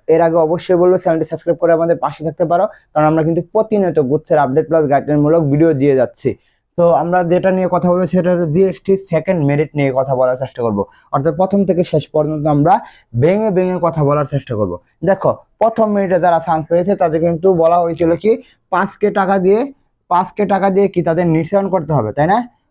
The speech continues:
পাঁচ হাজার টাকা দিয়ে তাদের কি করতে হবে? নিশ্চয়ন করতে হবে। এবং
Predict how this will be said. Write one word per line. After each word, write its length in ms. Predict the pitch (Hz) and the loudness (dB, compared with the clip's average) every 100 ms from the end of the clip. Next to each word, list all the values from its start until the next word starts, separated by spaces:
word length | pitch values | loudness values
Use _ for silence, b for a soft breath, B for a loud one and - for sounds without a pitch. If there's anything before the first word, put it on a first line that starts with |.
| - | -4
পাঁচ 160 | 185 185 | -2 2
হাজার 240 | 196 180 | 2 2
টাকা 200 | 185 185 | 0 0
দিয়ে 160 | 180 180 | 0 0
তাদের 220 | 170 170 | 0 0
কি 120 | 190 | 0
করতে 220 | 185 160 165 | 0 0 0
হবে? 180 | 147 131 | 0 2
নিশ্চয়ন 600 | 147 165 180 202 202 247 277 B B - | 0 0 0 0 2 0 -4 B B -4
করতে 220 | 180 175 | -2 0
হবে। 220 | 151 147 | 0 0
এবং 200 | 151 170 | 0 0